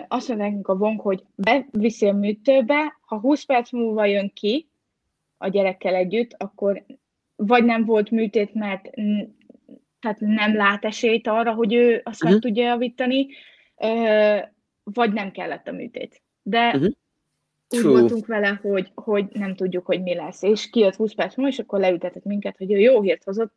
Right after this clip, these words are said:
Speaker 1: nem kellett a műtét, mert rosszul látták az ultrahangon, nincs leválva egyáltalán. Tehát ez volt az a pont, amikor azt mondtam, hogy jó, orvosoknak se kell elhinni minden, bármennyire is, ö, furán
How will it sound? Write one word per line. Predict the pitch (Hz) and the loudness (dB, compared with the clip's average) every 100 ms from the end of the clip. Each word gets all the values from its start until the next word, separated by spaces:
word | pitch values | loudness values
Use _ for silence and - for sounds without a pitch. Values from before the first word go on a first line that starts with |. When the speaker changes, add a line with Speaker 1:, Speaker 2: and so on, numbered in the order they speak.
| - | -10
Speaker 1:
nem | 247 254 | -6 -4
kellett | 233 185 175 170 180 | -4 -6 -6 -10 -12
a | 196 | -6
műtét, | 220 254 233 | -2 -2 -4
mert | 233 220 208 - | -6 -8 -8 0
rosszul | 254 240 - 190 | 0 0 -4 0
látták | 190 185 190 | 0 -2 -8
az | 185 196 | -6 0
ultrahangon, | 247 240 254 247 240 233 233 _ _ | 0 0 -6 -4 0 0 -2 _ _
nincs | 208 214 180 - | -4 -4 -4 -6
leválva | 175 - - 82 | -8 -6 -8 -6
egyáltalán. | 69 - - - 87 196 | -8 -6 -8 -8 -10 -10
Tehát | - 208 202 208 _ - - _ _ _ _ _ _ - | -8 0 2 0 _ -20 -20 _ _ _ _ _ _ 2
ez | 247 226 | 2 4
volt | 226 220 226 | 2 2 0
az | 214 | -2
a | 196 | -2
pont, | 214 214 208 | 0 -2 -2
amikor | 196 185 190 | -4 -2 -4
azt | 196 - | -4 -6
mondtam, | 196 202 190 | -8 -4 -4
hogy | 202 185 | -4 -2
jó, | 202 226 277 285 _ | 4 6 4 2 _
orvosoknak | - 220 214 214 208 208 | 0 0 0 -4 -8 -8
se | - | -8
kell | 208 196 202 | -4 -2 0
elhinni | 196 208 185 185 | -2 -4 -6 -6
minden, | 185 196 233 247 247 208 | -6 -2 2 2 2 2
bármennyire | 240 233 220 214 214 220 202 196 | 2 2 2 -2 -6 -6 -6 -4
is, | 190 190 - - _ _ _ - | -4 -6 -12 -16 _ _ _ -10
ö, | 202 202 196 190 | -4 -2 -2 -4
furán | - 233 208 190 185 | -4 -2 -2 -4 -8